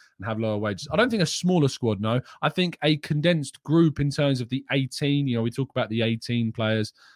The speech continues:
uh, that you need. Yes, you have a squad of twenty-five that you can register, but you have some fringe players, some youth players involved in that, some depth players like Elneny that's not gonna be in the eighteen.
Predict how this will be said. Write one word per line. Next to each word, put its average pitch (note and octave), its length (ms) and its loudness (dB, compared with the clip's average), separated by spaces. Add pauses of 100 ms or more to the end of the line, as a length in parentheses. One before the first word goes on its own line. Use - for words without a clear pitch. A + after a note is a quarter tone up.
(160)
uh, G2+ 140 -4
that G2 140 -4
you A2 80 -4
need. A2 260 0
Yes, A#2+ 240 -2
you A2+ 80 -2
have G#2 100 0
a G2+ 40 -6
squad A2+ 200 -4
of G2+ 80 -4
twenty-five A2 580 0
that G#2 80 -2
you G2+ 100 -8
can G#2+ 100 -4
register, G#2+ 280 -2
but F#2+ 100 -12
you G#2 100 -6
have A#2+ 180 -2
some G#2+ 200 -6
fringe A2 320 -4
players, G#2+ 280 -2
some E2+ 120 -6
youth G#2+ 200 -4
players G#2 300 -2
involved G#2 320 -2
in G#2 80 -2
that, G#2 180 -2 (200)
some F2+ 160 -10
depth G#2+ 280 -4
players A2 340 0
like E2 120 -4
Elneny G#2 400 0
that's F#2+ 180 -10
not A#2 120 -2
gonna G#2 160 -2
be A2 140 4
in G2+ 80 2
the G#2+ 140 2
eighteen. A#2+ 560 0